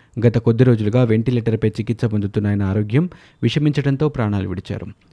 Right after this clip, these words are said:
మాణిక్యాలరావుకు భార్య సూర్యకుమారి, కుమార్తె సింధు ఉన్నారు.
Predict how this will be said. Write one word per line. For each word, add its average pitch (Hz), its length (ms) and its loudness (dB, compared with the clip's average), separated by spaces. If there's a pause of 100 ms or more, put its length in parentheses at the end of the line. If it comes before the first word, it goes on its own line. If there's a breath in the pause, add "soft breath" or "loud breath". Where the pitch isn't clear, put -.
మాణిక్యాలరావుకు 123 640 2
భార్య 110 260 0
సూర్యకుమారి, 117 580 -2
కుమార్తె 107 380 -4
సింధు 92 260 -6
ఉన్నారు. 90 320 -6